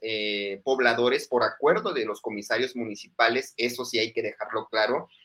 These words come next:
Sin embargo, también en una de estos, eh, de esos videos que se ha dado a conocer en redes sociales, se les, eh, denomina, eh, un acuerdo de los comisarios municipales con los amigos.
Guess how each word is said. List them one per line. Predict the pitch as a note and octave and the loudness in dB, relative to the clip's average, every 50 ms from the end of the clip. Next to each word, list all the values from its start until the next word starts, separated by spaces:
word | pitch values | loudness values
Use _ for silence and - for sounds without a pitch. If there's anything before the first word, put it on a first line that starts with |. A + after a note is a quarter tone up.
| _ | _
Sin | _ - - - E3 G3+ B3 B3+ | _ -12 -8 -4 -2 0 0 0
embargo, | A#3 G#3 F#3 D#3+ D#3+ E3+ D#3+ E3 | 4 6 6 6 8 6 4 2
también | D3+ C#3 C#3 C#3 C3+ C3 C#3 C#3 C#3+ D3 D3 - - | 0 -2 -2 -2 -2 0 0 0 0 0 -4 -6 -6
en | - A2+ A#2 B2+ C#3 | -2 -2 0 0 0
una | D3+ D#3 D#3 D3 | 0 0 0 2
de | C3+ A#2+ A#2 | 2 2 0
estos, | B2 B2 - - C#3 C#3 - - - - | 0 -2 -4 -6 -6 -6 -6 -8 -4 -2
eh, | A#2 A2 G#2+ G#2 A2 A2+ - - | -2 0 0 -2 -6 -10 -6 -4
de | A#2+ A#2+ | -2 -2
esos | A#2+ - - - - | -2 -4 -10 -8 -6
videos | B2 A#2 A#2+ C3 C3+ - | -4 -2 -2 -2 -2 -4
que | - A#2 | -6 -8
se | - A2+ A2 | -6 -6 -4
ha | A2 A2+ A2+ A#2 A#2 A#2+ B2 B2 A#2 - | -2 0 0 2 2 2 2 0 0 0
dado | A2 G#2+ A#2+ B2 | 0 0 0 0
a | B2 | 0
conocer | B2 A2+ A2 - - A#2 A#2+ | -2 -4 -6 -6 -4 -4 -4
en | B2 | -2
redes | A#2 A#2 A#2 A#2 A#2 | 0 0 0 0 0
sociales, | B2 A#2+ - - B2 A#2 A#2 B2+ C3+ - - - _ _ _ _ _ _ _ | -4 -6 -4 -2 -2 -2 -2 -4 -6 -6 -10 -16 _ _ _ _ _ _ _
se | - - - C#3+ C3+ C3 | -14 -6 0 2 2 2
les, | C3 C3 C3 B2+ B2+ - - - | 4 2 2 0 0 -4 -6 -4
eh, | B2+ B2 B2 | -4 -4 -2
denomina, | B2 C3+ C#3 C#3 C#3+ D3 D3+ D#3+ E3 E3 E3+ E3+ F3 E3+ - - - _ _ | -2 -2 -2 -2 -2 -2 -4 -4 -2 0 2 2 2 2 0 -2 -6 _ _
eh, | - B2 C3 - | -4 -2 -2 0
un | D#3+ E3 E3+ | 0 2 2
acuerdo | F3 E3+ - - E3 E3 D#3+ D#3+ E3 E3+ D#3+ | 2 2 2 4 6 6 6 6 6 2 2
de | - B2 | 2 4
los | C3 D3+ - - | 4 2 2 2
comisarios | - G3+ F#3 E3+ - - D#3 D3+ D#3+ D#3 - | 0 -4 -4 -4 -2 0 0 0 0 -4 -8
municipales | C#3+ C#3 C#3 C#3 - D3 - - D3 C#3+ D3 D#3 D#3 - - - | -10 -8 -8 -10 -10 -8 0 2 2 4 4 0 -2 -4 -6 -4
con | - C3 B2+ B2 B2+ | -2 0 0 2 2
los | C3 B2+ - C#3+ | 0 0 0 -2
amigos. | C3+ C#3+ D#3+ F3+ F#3 E3+ F3 - - - - - - _ | -2 0 2 2 2 2 0 -2 -8 -12 -14 -16 -16 _